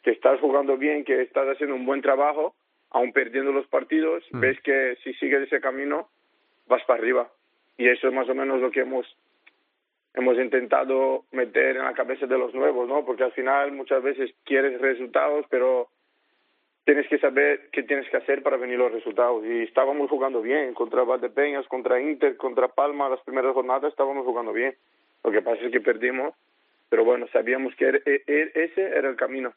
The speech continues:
Speaker 1: pa, pa sacar adelante esta temporada. Y bueno, se ha visto que luego hemos,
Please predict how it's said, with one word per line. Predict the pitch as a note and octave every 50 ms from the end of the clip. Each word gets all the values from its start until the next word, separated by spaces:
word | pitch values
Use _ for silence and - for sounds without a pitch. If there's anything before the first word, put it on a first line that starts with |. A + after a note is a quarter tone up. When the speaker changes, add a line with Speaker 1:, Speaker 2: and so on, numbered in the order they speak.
| _ _
Speaker 1:
pa, | _ A#2+ A2+ A2+ A2+ A2+ A2 A2 G#2+ - _ _ _
pa | - B2 A#2+
sacar | - A2+ - B2 B2+ B2+
adelante | B2+ A#2+ A#2+ B2 C3 C3 B2+ C3+ C3+ C3+
esta | B2+ - A#2+
temporada. | G#2+ B2 A2 A#2 A#2+ A2+ A#2 B2+ A#2 A2+
Y | A2
bueno, | G#2 A#2 B2 B2 A#2 A2+ - _ _ _ _ _ _ _ _ _
se | - B2
ha | A#2
visto | G#2 A#2 - - A#2+
que | G#2 A#2+ A#2
luego | A#2+ B2+ C3 A#2+ A#2 A#2+
hemos, | A#2+ B2 B2 A#2+ A#2